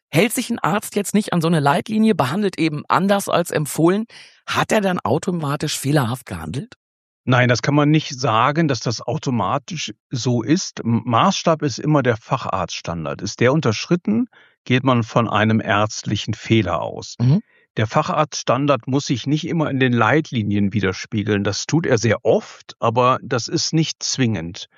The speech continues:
Speaker 2: Weil manche Leitlinien, das muss man wissen, sind vielleicht schon fünf, zehn, fünfzehn Jahre alt und nicht erneuert worden. Der Facharztstandard ist aber in der Zwischenzeit ein anderer, ein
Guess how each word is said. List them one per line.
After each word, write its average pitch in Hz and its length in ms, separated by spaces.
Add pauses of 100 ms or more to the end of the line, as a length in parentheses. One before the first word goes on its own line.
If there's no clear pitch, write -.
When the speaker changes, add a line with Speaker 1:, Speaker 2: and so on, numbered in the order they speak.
(460)
Speaker 2:
Weil 110 120
manche 120 320
Leitlinien, 143 680
das 123 160
muss 107 140
man 104 180
wissen, 135 400 (540)
sind - 220
vielleicht 117 400
schon 117 240
fünf, 143 400
zehn, 135 460
fünfzehn 143 440
Jahre 123 440
alt 104 320
und 113 100
nicht 139 160
erneuert 120 600
worden. 95 480
Der 107 120
Facharztstandard 113 840
ist 123 140
aber 127 200
in 135 80
der 123 80
Zwischenzeit 123 560
ein 113 100
anderer, 117 520
ein 104 260